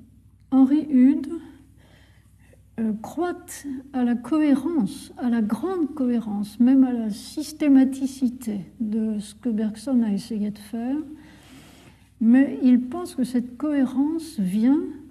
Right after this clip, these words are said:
de sa foi religieuse, peut-être même d'une expérience mystique qu'il a eue et qui aurait éclairé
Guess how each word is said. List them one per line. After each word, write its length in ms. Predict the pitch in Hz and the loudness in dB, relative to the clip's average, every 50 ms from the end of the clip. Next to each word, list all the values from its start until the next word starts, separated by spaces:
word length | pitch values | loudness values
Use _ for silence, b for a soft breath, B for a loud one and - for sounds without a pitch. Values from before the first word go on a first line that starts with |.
| - b b b b b b b b b b - | -20 b b b b b b b b b b -6
de 260 | 196 190 254 262 247 | -2 0 2 2 2
sa 480 | 226 - - - - - - - 254 233 | 0 -2 -6 -14 -16 -12 -8 -6 -6 -6
foi 380 | 202 - - - 302 330 339 | -6 -8 -10 -8 -6 -6 -4
religieuse, 920 | - - 277 269 269 254 233 226 233 226 214 208 214 226 - 277 247 - - - | 0 2 4 6 6 6 6 4 2 0 0 -2 -4 -6 -8 -8 -10 -12 -14 -12
peut-être 560 | - 294 285 269 - 320 320 - - - - 262 | -6 -2 -2 -2 -2 -4 -6 -6 -6 -4 2 4
même 320 | 254 262 294 277 262 240 | 4 6 6 6 6 4
d'une 200 | 208 233 233 247 | 6 4 4 4
expérience 680 | 262 254 - - - 277 254 254 254 269 247 240 - - | 4 2 -2 -4 -2 0 2 4 4 4 4 2 2 2
mystique 640 | 254 262 262 - - - - 320 294 277 302 - - | 4 4 2 2 -4 -8 -4 -2 -2 -2 -4 -10 -8
qu'il 220 | - 254 226 220 | -4 -2 -2 -2
a 100 | 214 208 | -2 -2
eue 300 | 208 226 247 277 311 - - B B B B B B B B B - | 0 2 2 2 2 0 -4 B B B B B B B B B -2
et 100 | 247 208 | -2 -2
qui 300 | - - 254 254 254 262 | -2 2 2 4 4 4
aurait 260 | 247 214 247 254 247 - - - - - - - - - - _ | 2 0 0 -2 -2 -4 -10 -18 -20 -20 -20 -20 -20 -20 -20 _
éclairé 960 | - 269 262 240 - - - - 254 247 269 269 262 262 269 - 320 349 339 | -2 2 2 2 2 -2 -4 0 2 2 4 4 2 2 0 -2 -6 -6 -6